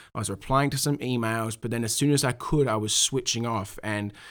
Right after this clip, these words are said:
um, I was doing the bare minimum, and my business was in maintenance mode. It wasn't in growth mode. My, my health wasn't <laughs> in growth mode. My health wasn't growing. My health was probably dying, if anything.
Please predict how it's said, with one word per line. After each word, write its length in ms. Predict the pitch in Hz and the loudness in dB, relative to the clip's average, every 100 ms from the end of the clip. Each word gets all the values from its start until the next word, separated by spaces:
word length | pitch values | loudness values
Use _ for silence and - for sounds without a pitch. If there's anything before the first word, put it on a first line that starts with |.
| - - | -18 -6
um, 220 | 113 110 | 0 0
I 80 | 92 | 2
was 160 | 113 107 | 0 2
doing 260 | 139 147 | 4 6
the 80 | 131 | 4
bare 240 | 110 120 117 | 2 0 2
minimum, 400 | 117 107 104 101 | 2 2 0 0
and 140 | 113 | 0
my 100 | 117 | 0
business 460 | 123 131 135 120 131 | 2 0 0 0 -2
was 160 | 113 | 0
in 240 | 120 110 107 | 0 0 -2
maintenance 580 | 120 127 117 107 104 113 | 0 0 0 -2 -2 -2
mode. 220 | 104 107 | -2 -2
It 100 | 98 | -2
wasn't 420 | 117 131 120 107 | -2 0 -2 -4
in 200 | 95 107 | -4 -4
growth 400 | - 127 117 - | -2 -2 -2 -4
mode. 300 | 98 82 90 _ _ _ _ - - - | -8 -8 -10 _ _ _ _ -12 -10 -2
My, 260 | 123 110 113 - - | 0 0 -4 -14 -2
my 100 | 123 | 0
health 460 | - 151 131 - - - - | 4 4 4 2 -16 -20 -8
wasn't 340 | 127 131 131 131 | 2 4 4 4
<laughs> 100 | 139 | 4
in 100 | 147 | 4
growth 380 | 135 135 135 135 | 6 6 6 4
mode. 180 | 123 | 0
My 80 | 123 | 4
health 160 | 147 160 | 4 6
wasn't 240 | 143 131 | 6 4
growing. 480 | 113 151 143 131 131 | 6 6 6 2 0
My 140 | 131 | 4
health 180 | 147 170 | 6 6
was 160 | 147 113 | 4 4
probably 400 | 160 156 139 127 | 6 6 6 4
dying, 400 | 143 160 151 143 | 6 6 6 2
if 140 | 120 | 2
anything. 520 | 156 165 151 131 117 | 2 2 2 -2 -2